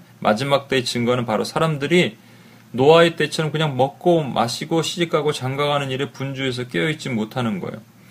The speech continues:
로마서 십삼 장 십일 절. "또한 너희가 이 시기를 알거니와 자다가 깰 때가 벌써 되었으니 이는 이제 우리의 구원이 처음에 믿을 때보다 가까웠습니다." 분명히 가까웠다고 주님 말씀하시는데도 불구하고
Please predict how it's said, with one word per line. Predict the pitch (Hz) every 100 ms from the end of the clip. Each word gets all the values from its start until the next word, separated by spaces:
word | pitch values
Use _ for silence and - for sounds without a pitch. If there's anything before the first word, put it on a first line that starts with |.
| - -
로마서 | 117 135 131
십삼 | 127 - - 147
장 | 139 131
십일 | - 127 113
절. | 117 92 - - - - -
"또한 | 139 139
너희가 | 123 135 127
이 | 123 147
시기를 | - - 151
알거니와 | 127 107 113 110 110 131
자다가 | - 107 110 127 123
깰 | 160 180
때가 | 180 151 127
벌써 | 113 113 110
되었으니 | 107 104 - 131 180 - - - -
이는 | 123 127
이제 | 113 113 127 110 - _ _ -
우리의 | 113 135 165 156
구원이 | 160 120 127 127 131
처음에 | - - 175 175 160 143
믿을 | 120 120 117
때보다 | 110 98 117 127
가까웠습니다." | - - - 131 120 - - - -
분명히 | - 151 185 196 180
가까웠다고 | 123 127 139 131 131
주님 | 120 123
말씀하시는데도 | 107 104 131 120 110 117 113 107 104
불구하고 | 104 95 101 117 143 123